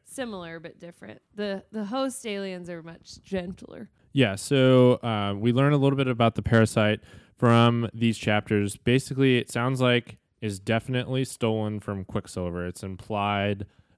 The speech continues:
Speaker 2: that Fig stole this from Quicksilver and then
Speaker 1: Well, either stole that
Speaker 2: Or
Speaker 1: or
Speaker 2: stole
Speaker 1: stole the orb.
Speaker 2: Or, yeah, stole something from Quicksilver.
Speaker 1: 'Cause the orb might not be related to the parasite.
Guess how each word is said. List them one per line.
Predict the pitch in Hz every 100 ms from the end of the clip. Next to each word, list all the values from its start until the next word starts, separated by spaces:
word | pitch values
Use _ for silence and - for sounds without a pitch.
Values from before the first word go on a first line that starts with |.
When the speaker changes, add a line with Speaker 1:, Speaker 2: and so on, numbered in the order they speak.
| -
Speaker 2:
that | 107 95 95 92 _ - _ _
Fig | - 107 98 95 95 95 _ _ _
stole | - - 110 98 95
this | 95 92
from | - 95
Quicksilver | 92 127 - 123 113 110
and | 101 107
then | 104 101 101
Speaker 1:
Well, | 247 226 220 220 - _
either | 240 233 220 208
stole | - 233 214
that | 208 208 214 -
Speaker 2:
Or | 220
Speaker 1:
or | 208
Speaker 2:
stole | 190
Speaker 1:
stole | 190 226 208
the | 190 185
orb. | 202 247 269 190 190
Speaker 2:
Or, | 113 98
yeah, | 98 92
stole | 85 - 98
something | - 95 90 82 85
from | 82 90
Quicksilver. | - - - 87 85 85 87 _ - -
Speaker 1:
'Cause | 196
the | 220
orb | 220 247 285 247
might | 214 214 220
not | 220 196
be | 196
related | 180 185 190 185 170 -
to | 185
the | 175 175
parasite. | - 202 220 - -